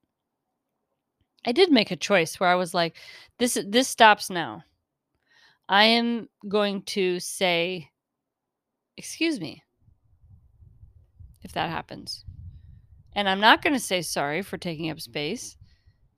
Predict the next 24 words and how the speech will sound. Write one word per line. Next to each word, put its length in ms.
And 540
that 180
is 180
what 120
it 100
is. 380
And 160
it 100
was 180
a 60
big 320
shift. 400
It 100
felt 180
like 140
a 60
big 200
shift 320
for 180
me 260
that 120
I 100
could 200
really, 400